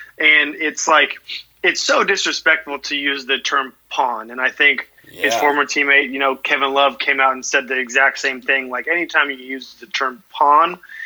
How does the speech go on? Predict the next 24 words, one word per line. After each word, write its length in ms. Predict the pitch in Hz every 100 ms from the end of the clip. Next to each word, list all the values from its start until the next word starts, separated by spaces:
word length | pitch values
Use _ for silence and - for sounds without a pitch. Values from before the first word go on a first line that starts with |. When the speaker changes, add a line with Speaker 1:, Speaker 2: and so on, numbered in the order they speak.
| - -
Speaker 1:
it's 380 | 139 - - _ _ _ -
with 320 | 139 156 139
disrespect, 680 | - - 127 107 - 113 -
Speaker 2:
It's 140 | -
Speaker 1:
you 80 | 135
know? 40 | 123 -
Speaker 2:
inherently 560 | 131 123 - 127 120
disrespectful. 960 | 117 135 135 110 - 139 131 - 78 - _ _ _ - _ -
Speaker 1:
Yeah. 380 | 165 147 107 - - - - -
And 140 | 240
the 60 | 226
thing 220 | 311 302
is, 180 | 269 -
dude, 260 | 190 208 -
you're 240 | 156 269
getting 300 | 247 247 196
paid 240 | 196 202 143
millions 500 | 127 165 247 285 247
of 80 | 180
dollars 380 | 180 160 131 -
to 100 | 139
play 220 | 175 170
a 80 | 143
game, 420 | 123 143 180